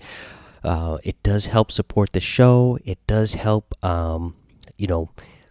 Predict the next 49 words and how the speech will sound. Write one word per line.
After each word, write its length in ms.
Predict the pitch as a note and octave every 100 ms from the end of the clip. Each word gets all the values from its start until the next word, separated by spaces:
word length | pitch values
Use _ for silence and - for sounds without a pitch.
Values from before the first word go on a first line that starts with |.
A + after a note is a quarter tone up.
| -
put 160 | A#2+ A2
in 200 | G2+ F2
money 240 | G2 A2 -
for 180 | A2 G#2
those 220 | D#2+ -
giveaways 520 | - A#2+ A#2 A#2 A2
that 80 | G#2
we're 140 | G#2
going 240 | G2+ G2+ F#2+
to 100 | -
do, 160 | G#2
which 400 | G2 G#2+ A#2 - -
I 140 | F2+
am 200 | F2 E2+
going 240 | F2 G2 E2+
to 80 |
tell 100 | -
you 100 | G2+
now, 180 | G2 G2+
we 240 | F#2+ G#2 D#2
are 100 | E2+
going 260 | F2 E2+
to 120 | -
do 280 | E2+ - D#3+
that. 360 | D#3 D#3 D3+ - - - - -
Uh, 240 | E2+ D#2+
so 200 | D#2+ F2
today 440 | E2 F2 G#2+ A#2+ B2 -
it 200 | E2+ -
is, 320 | F2 - - _ _
you 120 | G2+
know, 80 | F#2
right 180 | F2 G#2
now 140 | A2
it 60 | G#2
is 120 | E2
Saturday 380 | - F#2 F2 E2
night, 520 | E2 G2 B2 - - - - - -
uh, 100 | F2
and 100 | F2
we 80 | F#2+
will 120 | G#2
be 140 | G2 F#2+
doing 640 | - G#2 G2 G2+ G2+ G2 - _ -
the 160 | G2 F2+
giveaway 400 | G#2 G#2+ G2+ G2
stream 720 | - - G#2 G#2 G#2+ A2 G#2+ -
Sunday 800 | - - G2 G2 F#2+ F#2+ G2 F#2
afternoon. 920 | F2 E2+ - E2+ E2 A2 C3+ C#3